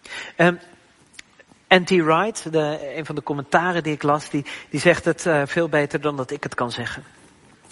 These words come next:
"Als je het werk van de Heilige Geest labelt als het werk van de duivel, is er geen weg meer terug.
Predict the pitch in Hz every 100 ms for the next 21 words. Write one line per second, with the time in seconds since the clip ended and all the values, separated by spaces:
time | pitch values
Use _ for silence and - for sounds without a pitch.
0 | - - - - - - 202 220 - 185
1 | 208 240 220 180 160 190 185 160 - 156
2 | - 143 170 139 113 110 - - 127 139
3 | 180 - 175 160 139 123 117 - 117 147
4 | 120 - 151 135 127 - 123 - 110 110
5 | - -